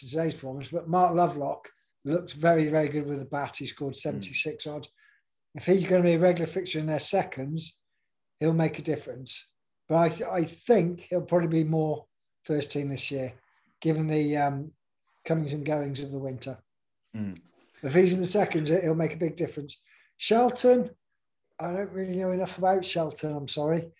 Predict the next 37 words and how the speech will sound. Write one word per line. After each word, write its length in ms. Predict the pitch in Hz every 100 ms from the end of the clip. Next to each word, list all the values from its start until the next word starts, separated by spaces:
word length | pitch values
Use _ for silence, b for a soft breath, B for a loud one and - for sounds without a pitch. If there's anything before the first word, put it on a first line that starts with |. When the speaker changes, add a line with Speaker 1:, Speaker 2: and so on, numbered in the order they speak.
| b 127
Speaker 2:
Mm. 200 | 123 117
Speaker 1:
Uh, 400 | 156 160 165 - 170
I, 40 |
I, 60 | 147 - 160
I 20 |
think 300 | 143 - 233
they'll 120 | 202 175
miss 300 | 185 214 -
Steve 220 | 214 196
Griffiths 640 | 220 220 151 165 - -
massively. 580 | 185 190 - 139 98 87
Speaker 2:
Mm. 60 | 85 _ _ _ _ _ b b -
Speaker 1:
'Cause 120 | 143
he, 120 | 170
Speaker 2:
Yeah. 120 | 202 185
Speaker 1:
he's, 200 | 170 -
he's 160 | 170
one 120 | 175 220
of 40 | 220 202
those, 100 | 180 b b b
one 120 | - 196
of 60 |
those 100 | 208
bowlers 400 | - 208 196 165
that's 120 | 165 175
been 220 | 190 190
around 240 | 190 185 180
forever. 320 | 170 143 147
He 80 | 147
just 260 | 156 -
puts 240 | 208 208 180
it 140 | 147
line 220 | 165 175
and 140 | 170 156
length 280 | 151 147 - _ _
every 260 | 170 170 151
ball. 460 | 131 135 131 123